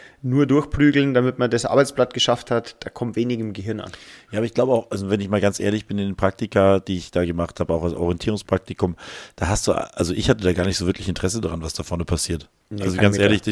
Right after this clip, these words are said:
Speaker 2: ich komm, ich komm selber von der Schule und dann bin ich halt wieder in die Schule rein sozusagen, ne? Also war
Speaker 1: Ja.
Speaker 2: so eine kleine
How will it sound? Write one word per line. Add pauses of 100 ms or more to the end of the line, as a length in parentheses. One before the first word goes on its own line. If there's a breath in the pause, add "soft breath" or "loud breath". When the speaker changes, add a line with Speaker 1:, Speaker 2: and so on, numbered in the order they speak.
Speaker 2:
ich
komm,
ich
komm
selber
von
der
Schule
und
dann
bin
ich
halt
wieder
in
die
Schule
rein
sozusagen,
ne?
Also
war
Speaker 1:
Ja.
Speaker 2:
so
eine
kleine